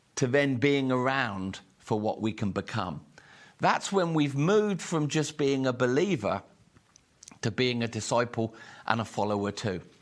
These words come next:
There's many great definitions, uh, on, online, on Google, in books that you can read about what a disciple is.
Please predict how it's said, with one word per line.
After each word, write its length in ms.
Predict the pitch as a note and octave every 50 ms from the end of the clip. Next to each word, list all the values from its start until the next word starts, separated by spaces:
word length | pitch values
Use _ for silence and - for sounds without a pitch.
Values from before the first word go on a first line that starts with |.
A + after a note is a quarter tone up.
| - - - - - - - - -
There's 260 | - E3+ D#3+ D3+ C3+
many 400 | D3+ D#3+ E3 D#3+ E3 E3+ D#3+ D3+
great 640 | C3+ A2+ - A#2+ A#2 B2 C3+ C3+ C#3 C#3+ B2+ - G2+
definitions, 1000 | A#2 C3 A#2+ A#2+ - B2 G#2+ A2+ A#2+ A2+ - - G#2 F2+ F2 - - - - - - - - - - - - - - _ _ -
uh, 240 | G2+ G#2+ G#2+ G#2 - -
on, 280 | - B2 B2 A#2+ A#2 A2+
online, 840 | - G2+ A2 A2 G#2+ A2 A#2 A#2+ A#2+ B2 B2+ B2 B2 A#2+ A2 G#2 - -
on 220 | - F#2 F2+ G2+ -
Google, 600 | - B2+ A#2+ B2 A2+ G2 A#2 B2 A#2+ A#2 A#2 A2 -
in 280 | - F2 G2 F#2+ F#2
books 380 | F#2+ - B2+ B2+ A#2+ - - -
that 100 | - -
you 140 | A2+ A#2 A2+
can 180 | - A#2 A2
read 300 | A2+ A#2 A2+ A2+ A2+ G2
about 260 | G#2+ G2 A2+ A2 -
what 180 | G#2 A2+ - -
a 40 | G#2+
disciple 640 | G2+ G#2+ - - A#2+ A2 A#2 A#2 A#2 - A2+ G#2+ G#2+
is. 240 | G#2+ G2 F#2+ -